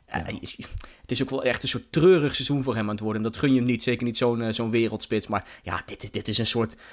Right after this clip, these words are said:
Speaker 1: soort seizoen dat je, dat, dat is een soort nachtmerrie bijna voor de jongen.
Speaker 2: Ja, hij lijkt wel vervloekt, hè? Dat lijkt echt zo te zijn. Dat, dat, dat gewoon op, op cruciale momenten het gewoon zo slecht valt dat, dat iedereen Lukaku ook de schuld kan geven. Want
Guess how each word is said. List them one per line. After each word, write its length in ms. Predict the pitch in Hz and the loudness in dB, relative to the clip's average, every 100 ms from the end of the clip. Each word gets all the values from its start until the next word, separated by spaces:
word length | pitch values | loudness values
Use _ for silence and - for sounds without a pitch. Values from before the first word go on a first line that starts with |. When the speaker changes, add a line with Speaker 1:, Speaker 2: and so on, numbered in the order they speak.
| - | -12
Speaker 1:
soort 200 | - 123 | -4 -2
seizoen 300 | 117 113 120 | 0 0 0
dat 200 | 120 101 | 0 -4
je, 100 | 120 | -6
dat, 120 | - 117 | -8 -8
dat 220 | - 123 | -4 -2
is 60 | |
een 60 | 113 | -2
soort 100 | 104 | 0
nachtmerrie 420 | 143 - 359 330 277 | -2 0 2 2 4
bijna 260 | 214 135 | 2 2
voor 100 | 127 | 0
de 60 | 120 | 0
jongen. 200 | 113 110 | 0 -2
Speaker 2:
Ja, 100 | 98 | -4
hij 100 | 104 | -6
lijkt 160 | 147 | -6
wel 120 | 160 147 | -4 -4
vervloekt, 440 | 135 135 196 - | -2 0 -2 -2
hè? 140 | - 175 - _ - | -4 -4 -10 _ -4
Dat 160 | 113 | -2
lijkt 200 | 131 156 | -2 -2
echt 140 | - 160 | -2 -2
zo 120 | 160 | -2
te 120 | 139 | -2
zijn. 340 | 127 135 95 90 _ - | -2 -2 -4 -10 _ -6
Dat, 220 | 110 104 | -4 0
dat, 160 | 120 117 | -2 0
dat 160 | 135 | -4
gewoon 240 | - 123 131 | -2 -2 -2
op, 180 | 120 123 - | -4 -6 -10
op 100 | 117 - - | -12 -14 -14
cruciale 520 | - 202 214 185 151 | -2 2 2 2 0
momenten 460 | 143 135 175 180 147 | -2 -2 -2 -2 -2
het 120 | 139 | -4
gewoon 320 | - 131 135 - - - | -2 -4 -4 -8 -16 -18
zo 320 | - - 180 214 | -6 0 2 2
slecht 320 | - 156 - | 0 -2 -2
valt 200 | 165 156 | -4 -4
dat, 180 | 135 - | -6 -4
dat 160 | 123 123 | -6 -4
iedereen 380 | 151 139 135 131 | -2 -2 -2 -4
Lukaku 360 | 123 139 135 | -4 -4 -2
ook 100 | 135 | -2
de 80 | 123 | -2
schuld 260 | - 165 - | -2 0 0
kan 140 | 107 | -4
geven. 240 | 95 90 90 | -2 -2 -2
Want 140 | 104 | -6